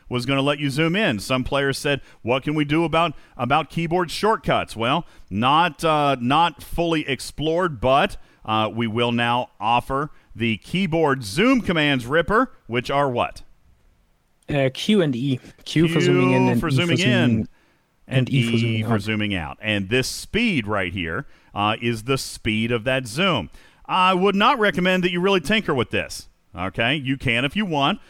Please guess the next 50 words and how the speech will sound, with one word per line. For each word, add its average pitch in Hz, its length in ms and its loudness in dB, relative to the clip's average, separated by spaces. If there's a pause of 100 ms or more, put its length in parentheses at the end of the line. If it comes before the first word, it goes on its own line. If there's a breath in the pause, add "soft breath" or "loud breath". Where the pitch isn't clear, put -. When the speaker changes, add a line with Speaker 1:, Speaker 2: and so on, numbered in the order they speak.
(180 soft breath)
Speaker 1:
but, 120 460 2
uh, 113 100 0
this 120 320 -2
will 127 240 0
control 131 460 -2
how 127 200 0
quickly 139 500 -4
or 127 140 -4
how 117 140 0
slowly 151 640 0 (240 soft breath)
the 135 100 -2
system 135 380 -4
zooms 110 340 -2
in. 190 200 0 (240 soft breath)
But 175 260 2
if 120 140 -2
you're 208 160 -2
trying 160 340 -2
to 143 140 -6 (100)
incrementally 185 720 0
zoom 127 260 0
in 98 200 0
just 311 600 0
to 262 60 -4
the 220 80 -4
point 214 300 -4
where 165 100 -4
you 180 120 -6
can 147 120 -8
see 160 200 -4
hostile 151 380 -2
names, 85 380 -4 (380 soft breath)
the 127 100 2
higher 160 320 0
that 135 160 -2
number, 147 500 2 (220 soft breath)
the 127 100 -4
more 135 140 2
difficult 98 480 -2
it's 92 100 -10
gonna 92 140 -4
be 85 160 -2
to 85 80 -8
get 87 140 -6
a 87 40 -8
smaller 90 400 -6
incremental 82 380 -8
change, 82 460 -6
all 71 60 -8
right? 90 200 -4